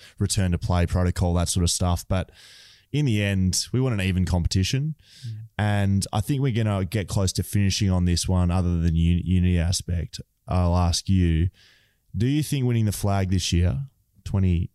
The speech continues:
Speaker 1: twenty, would be sweeter, the same as normal, or less than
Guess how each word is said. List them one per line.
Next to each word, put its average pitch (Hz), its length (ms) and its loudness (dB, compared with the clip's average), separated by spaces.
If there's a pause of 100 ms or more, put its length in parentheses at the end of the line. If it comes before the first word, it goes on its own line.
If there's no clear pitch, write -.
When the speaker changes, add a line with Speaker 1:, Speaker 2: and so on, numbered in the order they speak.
Speaker 1:
twenty, 90 580 -2 (340)
would 92 160 -4
be 90 360 0 (340)
sweeter, 120 800 -2
the 101 140 0
same 104 400 0
as 92 140 0
normal, 90 580 2
or 87 500 2 (480)
less 92 320 -2
than 85 420 0